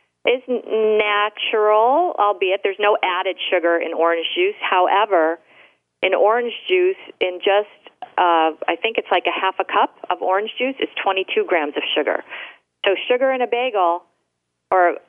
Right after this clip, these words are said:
orange juice in a bagel, and now you've already exceeded your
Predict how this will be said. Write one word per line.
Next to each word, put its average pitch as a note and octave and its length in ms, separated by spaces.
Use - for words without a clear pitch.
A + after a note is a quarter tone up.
orange A#3+ 280
juice A#3+ 200
in A3 100
a G3+ 40
bagel, G3 580
and F3+ 200
now F#3+ 520
you've F3 200
already F3 600
exceeded E3+ 600
your D#3 360